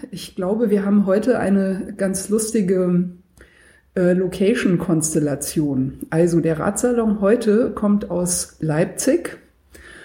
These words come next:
und, äh, ich bin heute von Berlin nach Leipzig gereist, arbeitsbedingt. Aber mein Besuch ist heute auch von Berlin nach Leipzig gereist, kommt aber eigentlich gar nicht aus Berlin, sondern, äh, Gunnar, du kommst aus Göttingen, ne?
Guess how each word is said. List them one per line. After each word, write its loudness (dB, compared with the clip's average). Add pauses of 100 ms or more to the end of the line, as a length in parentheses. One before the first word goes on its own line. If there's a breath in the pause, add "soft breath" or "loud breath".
(300 loud breath)
und, -4
äh, 0
ich -4
bin 4
heute 2
von -2
Berlin 4
nach -2
Leipzig -2
gereist, 0
arbeitsbedingt. 2 (800 loud breath)
Aber 2
mein -2
Besuch 2
ist -2
heute 0
auch 0
von 2
Berlin 4
nach 0
Leipzig -2
gereist, -2
kommt 2
aber -2
eigentlich -2
gar 0
nicht 0
aus -6
Berlin, 0
sondern, -2
äh, -8
Gunnar, -2
du -4
kommst -8
aus -8
Göttingen, 0
ne? -2